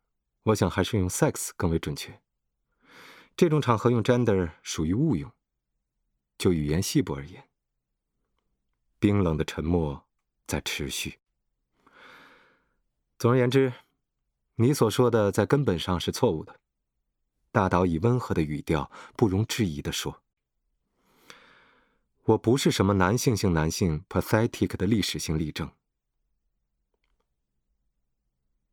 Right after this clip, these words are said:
何以见得在根本上是错误的？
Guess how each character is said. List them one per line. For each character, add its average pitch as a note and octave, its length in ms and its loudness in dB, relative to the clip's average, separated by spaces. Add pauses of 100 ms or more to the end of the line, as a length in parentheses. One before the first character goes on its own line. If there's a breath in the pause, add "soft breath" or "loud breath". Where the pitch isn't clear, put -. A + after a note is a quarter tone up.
(1000)
何 E3+ 200 4
以 A3 160 2
见 E3 200 2
得 D3+ 200 4
在 D#3+ 100 2
根 A#3 220 2
本 B2+ 120 2
上 B2+ 160 0
是 - 80 0
错 A#3 280 0
误 A2 160 -6
的？ - 100 -20